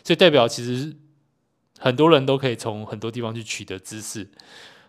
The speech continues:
那在 Dream Pony 的这群人呢，你就必须接受广告，你就必须接受广告去剥夺你的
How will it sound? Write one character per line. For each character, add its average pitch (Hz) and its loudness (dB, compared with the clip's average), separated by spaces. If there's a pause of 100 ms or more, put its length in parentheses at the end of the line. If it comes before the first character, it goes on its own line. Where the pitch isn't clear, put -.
那 147 2 (1000)
在 185 4
Dream 165 2
Pony 165 2
的 117 0
这 139 -2
群 127 -4
人 110 -4
呢， 104 -6
你 104 -10
就 120 -2
必 127 -8
须 123 -8
接 117 -2
受 113 -4
广 98 -12
告， 101 -4 (520)
你 127 -12
就 135 4
必 135 -6
须 135 -2
接 127 0
受 127 0
广 110 -6
告 117 -4
去 123 -4
剥 120 -2
夺 110 -4
你 104 -10
的 92 -12